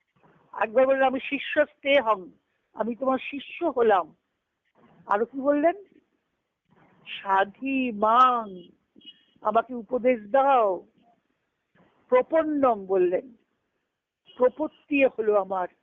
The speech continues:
প্রপন্ন মানে কি? আমি তোমার শরণাগত হলাম, তোমারই একমাত্র, তোমার উপরেই নির্ভর করলাম,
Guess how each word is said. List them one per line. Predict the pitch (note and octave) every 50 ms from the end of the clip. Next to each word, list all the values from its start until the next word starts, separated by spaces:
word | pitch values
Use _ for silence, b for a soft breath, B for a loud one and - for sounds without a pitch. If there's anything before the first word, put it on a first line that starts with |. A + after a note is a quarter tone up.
| _ _ _ _ _ _ _ _ _ _ _ _ _ _ _ _ _ _ -
প্রপন্ন | A#3 A3 - - C4+ B3 B3+ C4+ C4+
মানে | C#4 C4+ C4 C#4
কি? | - - D#4+ E4+ G4 G4 - - _ _ _ _ _ _ _ _ _ _ _ _ _
আমি | - G3+ G3 G#3
তোমার | G3+ A3 G#3 G3+
শরণাগত | - - - G3 G3 G3 G3+ G3+ G#3+ G#3+ G3+ G3+ G3+ - -
হলাম, | G3+ - F#3 E3+ E3 F3 F#3 - _ _ _ _ _ _ _ _ _ _ _ _ _ _ _ _ _ _ _ _ _ _ _ _ _ _ _ _ _ _ _ _ _ _ _ _ _ -
তোমারই | G#3 G#3 A#3 A#3+ A#3+ B3 C4 C4
একমাত্র, | C4 A#3+ - - A#3 C4+ C4+ B3+ _ - C#4+ -
তোমার | C4+ B3+ B3+ C4 C4
উপরেই | C4 G#3+ C4+ A#3+ C4+ C4+
নির্ভর | A#3 B3+ B3+ A3+ A3 A#3 B3 A#3+ A#3+
করলাম, | - A#3+ A3+ A3+ A3 A3 G3+ G3+ G3